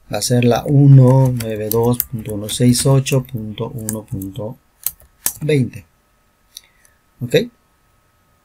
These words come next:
entonces mientras se va reseteando el dispositivo, vamos a ingresar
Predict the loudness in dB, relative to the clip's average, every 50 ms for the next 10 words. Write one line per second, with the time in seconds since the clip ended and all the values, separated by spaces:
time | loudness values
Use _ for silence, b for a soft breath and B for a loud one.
0 | _ _ _ B B B B B B B -12 -10 -8 -8 -8 -8 -10 -6 -2 -2
1 | 0 0 0 0 0 2 4 6 6 6 6 4 0 -4 _ _ _ _ _ _
2 | _ _ -20 -20 _ -16 -16 _ -16 -20 _ _ _ -20 _ _ _ _ _ _
3 | _ _ _ _ _ _ _ _ _ _ _ _ _ _ _ _ _ _ _ _
4 | _ _ _ _ _ _ _ _ _ _ _ _ _ _ _ -6 -2 2 2 2
5 | 4 4 2 0 2 2 2 2 2 -2 -4 -4 -4 -6 -6 _ _ _ _ _
6 | _ _ _ _ _ _ _ _ _ _ _ _ _ _ _ _ _ _ _ _
7 | _ _ _ _ _ _ _ _ _ _ -12 -10 -8 -6 -6 -6 -4 -2 -2 -2
8 | -2 -2 -2 0 2 4 4 2 2 -2 -4 -6 -6 -8 -8 -8 -8 -10 -8 -4
9 | -2 -2 -2 -4